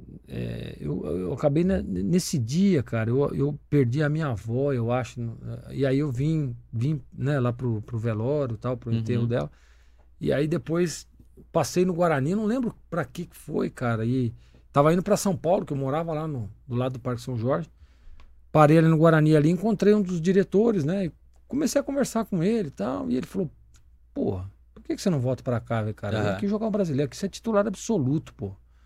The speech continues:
Speaker 1: Você vai jogar o Campeonato Brasileiro, vai ficar no banco, né?"
Speaker 2: Aham.
Speaker 1: E aquilo falou, "Pô, é verdade, né, cara?
Speaker 2: Sim.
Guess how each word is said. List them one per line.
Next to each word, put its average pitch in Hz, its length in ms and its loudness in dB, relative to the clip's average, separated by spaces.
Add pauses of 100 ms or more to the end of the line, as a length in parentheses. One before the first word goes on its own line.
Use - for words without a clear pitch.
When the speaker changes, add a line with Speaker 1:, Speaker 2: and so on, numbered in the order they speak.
(360)
Speaker 1:
Você - 100 -8
vai 226 80 4
jogar 220 240 6
o 208 60 6
Campeonato 208 400 2
Brasileiro, 160 600 2 (480)
vai - 80 -2
ficar 185 160 4
no 156 80 4
banco, 156 400 6 (720)
né?" 156 240 2 (300)
Speaker 2:
Aham. 170 320 -6
Speaker 1:
E 196 80 10
aquilo 214 320 4
falou, 214 320 -2 (240)
"Pô, 113 200 -4 (920)
é 135 60 -6
verdade, 170 460 2
né, 170 80 -2
cara? - 180 -4
Speaker 2:
Sim. 107 340 -4